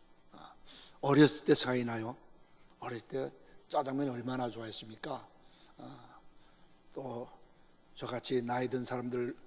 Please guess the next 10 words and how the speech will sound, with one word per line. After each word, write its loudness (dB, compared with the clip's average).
지금 -6
수준에 0
있는 -2
분들은 -6
아마 -6
짜장면 6
하면 0
세, -2
최고의, 12
아, -20